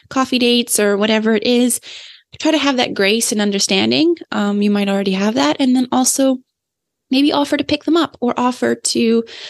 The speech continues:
come over to their house and, like, let's wash dishes together, because maybe they're really struggling and they're not able to keep up with their housework.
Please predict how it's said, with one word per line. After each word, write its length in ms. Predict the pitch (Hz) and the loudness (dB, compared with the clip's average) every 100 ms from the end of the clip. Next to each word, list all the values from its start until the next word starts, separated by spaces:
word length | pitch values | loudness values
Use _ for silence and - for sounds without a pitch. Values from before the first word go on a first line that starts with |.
| - | -14
come 180 | - 254 | -4 0
over 160 | 247 247 | 0 0
to 160 | 269 | 0
their 100 | 254 | 0
house 480 | 240 277 269 214 - | 0 0 2 2 0
and, 260 | 214 208 208 | 0 0 0
like, 240 | 208 202 | 0 -2
let's 280 | 196 208 - | -2 -2 -2
wash 240 | 214 220 | -2 -2
dishes 280 | - 233 247 | -2 0 0
together, 400 | - 262 311 220 | -2 0 0 0
because 380 | 196 196 - 202 | 0 -4 -4 -4
maybe 320 | 196 196 202 | -2 0 -2
they're 300 | 202 196 196 - - - - | 0 0 0 -2 -12 -18 -4
really 280 | 208 220 214 | 0 2 2
struggling 540 | 208 190 190 247 262 | 2 0 2 2 2
and 240 | 208 190 185 | 2 2 2
they're 100 | 185 | 2
not 160 | 185 | 2
able 220 | 185 190 190 | 2 0 -2
to 80 | |
keep 180 | - 208 | -2 -2
up 140 | 202 208 | -2 -2
with 120 | 202 | -2
their 100 | 202 | -2
housework. 500 | 247 277 - 185 | 0 0 0 -4